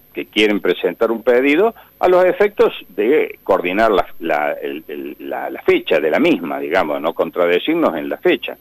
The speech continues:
Pero, pero vamos en esa dirección hoy mismo,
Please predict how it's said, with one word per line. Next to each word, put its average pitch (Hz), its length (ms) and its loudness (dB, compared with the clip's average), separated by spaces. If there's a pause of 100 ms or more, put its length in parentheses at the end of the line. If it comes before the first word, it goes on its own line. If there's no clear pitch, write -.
(540)
Pero, 90 680 4
pero 80 600 4
vamos 117 420 2
en 107 120 2
esa 107 200 2
dirección 98 680 0
hoy 117 220 2
mismo, 143 540 0